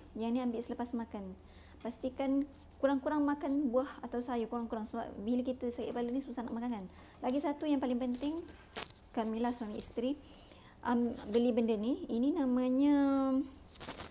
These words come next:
uh, hot pack, hot, hot, cold or hot pack. Tapi biasanya kia-, kami akan panaskan air lama-lama, lepas tu rendam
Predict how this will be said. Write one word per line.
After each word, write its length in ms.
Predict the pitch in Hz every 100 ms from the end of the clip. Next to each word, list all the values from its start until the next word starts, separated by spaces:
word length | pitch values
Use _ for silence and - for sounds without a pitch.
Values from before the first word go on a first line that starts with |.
| - - - - -
uh, 480 | 233 226 214 214 214
hot 320 | - - -
pack, 240 | 254 -
hot, 160 | - 233 -
hot, 140 | 233 -
cold 240 | - 277 226
or 160 | 208 -
hot 240 | 233 -
pack. 160 | - -
Tapi 160 | 240 277
biasanya 400 | 254 262 277 262
kia-, 240 | 254 233
kami 320 | 262 254 254
akan 480 | 240 233 226 226 233 214 -
panaskan 400 | 220 233 262 233
air 400 | 214 208 208 226
lama-lama, 480 | 226 208 202 220
lepas 160 | 240 -
tu 160 | 247 226
rendam 480 | - 208 208 220 226